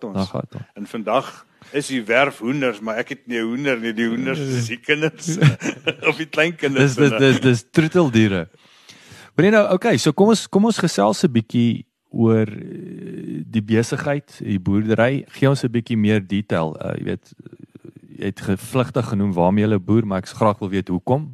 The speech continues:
Speaker 2: Jy weet, v-, hoe verander dinge? Jy weet, hoe pas julle aan? Hoe besluit jy wat julle plant? Waar plant julle? Gee ons 'n bietjie meer vleis om dit.
Speaker 1: Ek kan nou nie presies 'n jaar onthou nie. Ek het, ek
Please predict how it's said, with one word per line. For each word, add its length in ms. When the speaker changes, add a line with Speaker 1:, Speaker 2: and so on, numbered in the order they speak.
Speaker 2:
Jy 40
weet, 120
v-, 200
hoe 140
verander 500
dinge? 420
Jy 80
weet, 160
hoe 100
pas 320
julle 240
aan? 140
Hoe 80
besluit 440
jy 140
wat 240
julle 160
plant? 420
Waar 280
plant 340
julle? 320
Gee 200
ons 160
'n 60
bietjie 240
meer 260
vleis 380
om 120
dit. 160
Speaker 1:
Ek 180
kan 200
nou 100
nie 160
presies 480
'n 140
jaar 300
onthou 340
nie. 160
Ek 140
het, 120
ek 120